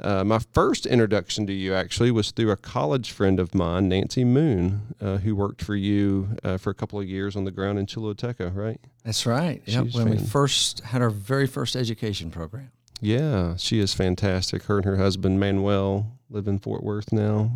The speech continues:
Speaker 1: have planted a church. But one reason we wanted to invite you on the podcast is because you are a longtime partner of Healing Hands. So we look forward to talking about that today as we have a conversation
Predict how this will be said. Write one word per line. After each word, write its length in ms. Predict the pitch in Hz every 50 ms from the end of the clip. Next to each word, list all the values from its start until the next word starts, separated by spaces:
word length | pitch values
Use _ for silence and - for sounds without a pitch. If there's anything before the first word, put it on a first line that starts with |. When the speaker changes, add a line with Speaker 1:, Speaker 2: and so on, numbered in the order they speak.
| 131 123 117
Speaker 1:
have 160 | 120 117 -
planted 320 | - 113 110 107 104 101
a 60 | 104
church. 480 | 98 - - 113 113 113 113 95 - -
But 180 | - 120 - - - - - - - -
one 160 | 208 233 233
reason 280 | 214 196 190 - 170
we 80 | 160 156
wanted 220 | 151 151 151 143
to 80 | 120 120
invite 320 | 117 110 135 131 135 -
you 60 | - 135
on 40 | 127
the 60 | 113
podcast 640 | - - 127 127 127 - - 117 101 98 104 -
is 80 | 113 101
because 520 | - 104 - - 123 113 110 110 104 101
you 460 | 107 - 120 117 127 147 160 160 160 -
are 240 | 131 123 117 113 87
a 340 | 101 107 104 101 98 95 95
longtime 920 | 98 95 95 98 98 107 113 120 127 131 120 - 117 110 98 98 101 104
partner 520 | - - - 113 110 - - - 90 87 92
of 160 | - 104 101
Healing 380 | 98 107 104 98 98 95 92 87
Hands. 580 | 92 117 110 98 90 90 90 92 98 - - - _ - - - - - - _
So 260 | - - - 117 107 107
we 140 | 110 120
look 180 | 120 107 - -
forward 240 | - - 113 104 98
to 60 | -
talking 300 | - 123 107 107 - 107
about 160 | 98 92 90 -
that 200 | 104 101 101 -
today 480 | - 98 104 101 98 98 98 98 95 95
as 120 | 92 92
we 100 | 107 101
have 120 | 104 104 92
a 40 | 90
conversation 920 | - 101 98 92 90 90 - - - 92 95 - - 101 95 95 95 95